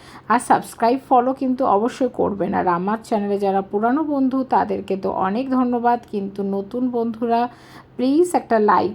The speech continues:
করে আপনারা, আহ, একটা সাবস্ক্রাইব করে দেবেন আর কমেন্ট করে জানাবেন, তো আমি বুঝতে পারবো যে আপনি আপনার চ্যানেলে নতুন। তো দেখুন সকালবেলা দুধ এসে গেছে, প্রত্যেকদিন ওই এক লিটার মতো দুধ নিই,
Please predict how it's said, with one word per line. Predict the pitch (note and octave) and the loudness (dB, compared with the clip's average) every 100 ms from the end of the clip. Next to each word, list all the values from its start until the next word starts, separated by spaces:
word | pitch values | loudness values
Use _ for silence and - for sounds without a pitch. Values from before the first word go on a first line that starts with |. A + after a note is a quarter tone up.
| - | -4
করে | - A3+ D4+ A#4+ | 0 2 2 2
আপনারা, | - F#3 F#3+ F#3 A#3+ | 0 -2 0 2 4
আহ, | A4 - F#3 F#3 F#3 G3 - - - | 2 0 0 0 -2 -4 -8 -14 -14
একটা | G#3+ A#3+ | -10 -6
সাবস্ক্রাইব | A3 G3 - - F3 F3+ | 0 -2 0 -2 -2 -2
করে | F3+ F#3 | -2 -2
দেবেন | - E3 - F#3 - - - - | -2 -4 -4 -6 -14 -20 -16 -2
আর | E3+ F#3+ | 0 2
কমেন্ট | G#3 G#3+ A3 B3+ | 4 4 4 2
করে | B3+ A#3 | 2 2
জানাবেন, | A3+ G#3 G#3 B3+ A#3+ B3+ | 2 2 2 2 2 0
তো | B3+ A3 G#3+ | 0 2 2
আমি | - F#3+ A3 | 2 2 0
বুঝতে | G#3+ G#3 - | -2 -4 -2
পারবো | A#3 A3+ A3 G#3+ | 4 4 4 0
যে | A3 | 2
আপনি | G#3+ F#3 - F#3+ | 2 0 -2 -2
আপনার | G3 G3+ F#3+ | -2 -4 -6
চ্যানেলে | - F#3+ F#3+ C#4+ A4 | -2 -2 0 -2 0
নতুন। | B3 - E3+ G2+ - - - - - | 0 -2 -4 -6 -8 -16 -20 -10 -2
তো | G#3+ | 2
দেখুন | A3+ A3 D4+ F4+ | 2 0 -2 0
সকালবেলা | - A3 G#3+ A3+ A3+ | 2 4 4 4 2
দুধ | G#3+ A3 A3+ | 0 -2 0
এসে | A3+ A3 | 0 0
গেছে, | A3 E4 | 0 0
প্রত্যেকদিন | E4+ D4 C#4+ D4 | 0 0 0 0
ওই | D#4 D#4 | -2 -2
এক | - G#3 A3 | 2 2 2
লিটার | C4 C4+ C4+ | -2 2 2
মতো | C4 C#4+ | 2 0
দুধ | A#3 A#3+ A3 | -2 -4 -2
নিই, | A3 A#3+ | 0 -2